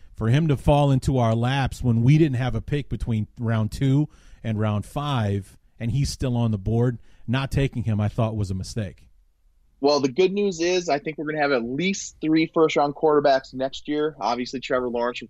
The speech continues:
Speaker 2: Clemson is gonna go number one. Uh, Justin Fields from Ohio State, I think, is gonna be a first-rounder. But then keep an eye on Trey Lance from North Dakota State. He's only a redshirt sophomore, but, uh, I tell you what, this guy has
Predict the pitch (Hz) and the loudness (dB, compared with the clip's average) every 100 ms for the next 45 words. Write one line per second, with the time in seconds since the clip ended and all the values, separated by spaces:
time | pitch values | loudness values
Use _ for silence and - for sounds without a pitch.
0 | - 127 127 131 120 127 120 123 120 110 | -2 -2 -2 -6 -4 -2 2 2 4 2
1 | 107 120 131 131 135 - _ _ - 98 | 4 4 4 4 0 -8 _ _ -4 -2
2 | 92 85 113 - 104 120 120 117 110 101 | 0 0 -2 -2 -2 2 2 0 -2 0
3 | 117 113 107 - 117 123 117 127 120 123 | 0 0 -2 -4 -4 -2 -2 -4 -8 -6
4 | 127 123 117 127 120 127 123 127 127 - | -2 -2 -2 -2 -2 0 2 2 0 -2
5 | - - - 117 117 180 170 170 170 147 | -12 -16 -8 -4 -4 -6 -2 0 2 0
6 | - 139 143 139 131 110 - - - 104 | -2 0 0 2 0 -4 -10 -16 -12 -6
7 | 113 120 139 135 127 - 131 110 - 98 | -6 -6 -4 -2 -2 -4 -4 -4 -4 -6
8 | 117 104 92 120 - 135 - - 113 117 | -4 -2 0 0 0 -2 0 0 2 0
9 | 104 85 82 - 82 - 90 85 - _ | -6 -10 -10 -10 -12 -8 -8 -8 -12 _
10 | _ - - 131 117 113 - 107 - 120 | _ -20 -4 0 2 2 0 -6 -2 2
11 | 110 107 113 | 2 0 -6